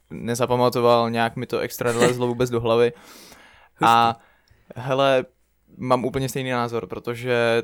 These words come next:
Speaker 1: ty si tu hudební teorii, když chceš a máš hudební sluch, kdykoliv můžeš doučit, ale hudební sluch, ten prostě se nikdy jako nedoučíš, když ho nemáš. Takže v
Speaker 2: Přesně.
Speaker 1: tom to podle mě je.
Speaker 2: Přesně, přesně. A jakoby, ale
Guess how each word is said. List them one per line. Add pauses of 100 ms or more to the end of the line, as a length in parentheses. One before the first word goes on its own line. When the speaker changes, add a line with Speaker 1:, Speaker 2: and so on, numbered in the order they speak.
(160)
Speaker 1:
ty
si
tu
hudební
teorii,
když
chceš (120)
a
máš
hudební
sluch,
kdykoliv (280)
můžeš
doučit,
ale
hudební
sluch, (120)
ten
prostě
se
nikdy
jako
nedoučíš,
když
ho
nemáš. (680)
Takže
v
Speaker 2:
Přesně.
Speaker 1:
tom
to
podle
mě
je. (1400)
Speaker 2:
Přesně,
přesně.
A
jakoby,
ale